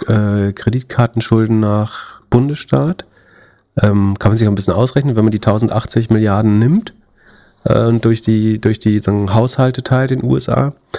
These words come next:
Also die, die Bundesstaaten mit dem höchsten Durchschnittsschulden, ähm, sind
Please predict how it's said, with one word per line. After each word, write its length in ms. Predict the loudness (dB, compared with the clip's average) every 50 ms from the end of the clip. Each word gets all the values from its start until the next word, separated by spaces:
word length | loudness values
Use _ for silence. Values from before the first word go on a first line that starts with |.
| -14 -16 -20 -20 -20 _ _ _ _ _ _ _ _ _ _ _ -2
Also 240 | 0 0 2 0 0
die, 320 | 0 0 0 0 0 -4 _ _ _ -2
die 160 | 0 0 0 0
Bundesstaaten 600 | 2 2 2 2 2 0 0 0 0 0 2 0
mit 120 | 2 2
dem 120 | 2 2
höchsten 400 | 4 2 2 0 -2 -8 -6 -2
Durchschnittsschulden, 1200 | 0 2 2 0 0 -2 -2 -2 -2 -6 -8 -8 -8 -4 0 2 2 2 2 2 0 0 -2 -6 -8 -12 _ _ _ _ -2
ähm, 380 | 0 2 2 2 2 2 0 0
sind 540 | 0 0 2 2 2 2 0 -2 -6 -12